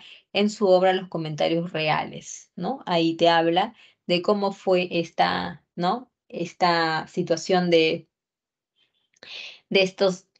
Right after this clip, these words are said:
eh, de cómo se originó el Cusco, el, el, los incas. Ahora, en la parte del estado regional, esta etapa, chicos,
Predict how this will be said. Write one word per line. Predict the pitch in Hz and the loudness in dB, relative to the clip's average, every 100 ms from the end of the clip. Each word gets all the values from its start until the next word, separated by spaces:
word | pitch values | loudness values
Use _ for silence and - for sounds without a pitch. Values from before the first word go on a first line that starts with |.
| - | 2
eh, | 180 170 160 - - | 4 4 0 -10 -16
de | 190 180 208 202 196 | -10 4 6 6 4
cómo | 247 247 | 4 4
se | 247 220 | 2 -2
originó | 190 190 185 | -2 -2 -2
el | 190 | -2
Cusco, | 185 151 147 - | -2 -6 -6 -6
el, | 175 170 170 175 - 170 | 2 4 4 -2 -4 0
el, | 165 165 165 | 0 0 0
los | 175 - | -2 -2
incas. | 156 151 - - - _ _ _ - - _ - | -8 -8 -12 -20 -20 _ _ _ -20 -20 _ 2
Ahora, | 196 190 | 4 6
en | 185 | 4
la | 190 190 | 2 4
parte | 285 - 349 339 262 | 2 4 2 2 0
del | 196 | -4
estado | 180 - 233 233 | -4 -2 2 2
regional, | 254 247 - 185 170 175 233 381 _ _ _ _ _ _ _ _ _ _ _ _ _ _ _ _ _ _ _ _ _ _ _ _ _ _ _ _ _ _ _ _ _ _ _ _ _ _ _ _ _ - | 2 -4 -8 -10 -4 0 0 -2 _ _ _ _ _ _ _ _ _ _ _ _ _ _ _ _ _ _ _ _ _ _ _ _ _ _ _ _ _ _ _ _ _ _ _ _ _ _ _ _ _ -4
esta | 294 - 370 | -4 0 -2
etapa, | 359 302 294 277 | 2 2 2 -4
chicos, | - 254 262 - - | -6 -2 0 0 -4